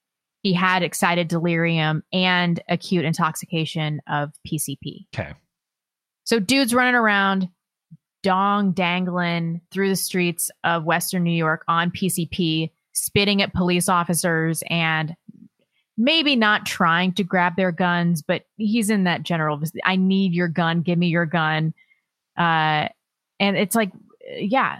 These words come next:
Speaker 1: you know, play stupid games, win stupid prizes. Another person who's dead, and I don't care.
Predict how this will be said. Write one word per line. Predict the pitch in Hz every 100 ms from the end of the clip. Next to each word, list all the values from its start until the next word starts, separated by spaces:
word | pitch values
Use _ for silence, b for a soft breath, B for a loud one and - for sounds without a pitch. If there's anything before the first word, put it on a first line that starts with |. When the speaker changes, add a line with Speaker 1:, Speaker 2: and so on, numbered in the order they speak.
| 202
Speaker 1:
you | - 175
know, | 160 180 - - - -
play | 202 202
stupid | - 196 190
games, | 196 190 175
win | 190 190
stupid | 180 196 175
prizes. | 175 165 147 143
Another | 175 202
person | 190 185 185
who's | 175
dead, | 147 170 165
and | - 160 160
I | 165 165 170 151
don't | 170 165 170 165 - - -
care. | 165 165 160 147 143 147 170 190